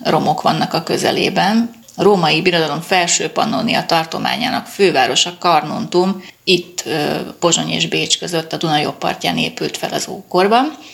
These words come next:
Három kilométerre található a városkától Petronell Carnuntum település,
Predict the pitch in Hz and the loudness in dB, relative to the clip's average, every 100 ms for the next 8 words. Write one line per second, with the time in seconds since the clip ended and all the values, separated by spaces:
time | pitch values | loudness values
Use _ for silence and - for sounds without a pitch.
0 | - _ _ - 185 190 180 175 196 175 | -20 _ _ -6 0 2 0 2 2 4
1 | 170 - 165 165 175 160 156 - 165 170 | 0 0 -2 0 0 0 -2 -2 2 4
2 | 170 175 180 170 156 170 - 160 160 165 | 4 2 0 0 2 -2 0 -2 0 2
3 | 165 - - _ - 190 190 160 147 147 | 0 -2 -18 _ 0 0 -2 -2 0 2
4 | 147 98 - - 139 131 156 165 - 160 | 2 -2 -10 -4 -2 -2 -4 -6 -4 -4
5 | - 143 165 185 202 247 - | -2 -2 -2 0 2 2 0